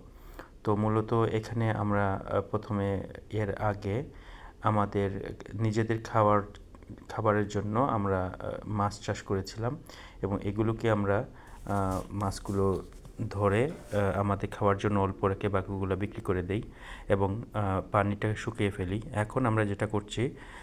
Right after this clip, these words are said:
যে চুন দিয়ে আমরা পুরো পুকুরে ছিটিয়ে দিচ্ছি এবং অল্প কিছু পানি আছে, এগুলো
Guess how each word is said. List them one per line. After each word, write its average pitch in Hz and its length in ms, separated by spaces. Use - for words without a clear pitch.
যে 95 380
চুন 117 340
দিয়ে 123 440
আমরা 101 440
পুরো 110 200
পুকুরে 113 540
ছিটিয়ে 107 320
দিচ্ছি 131 480
এবং 104 280
অল্প 110 280
কিছু 110 240
পানি 101 320
আছে, 110 240
এগুলো 110 720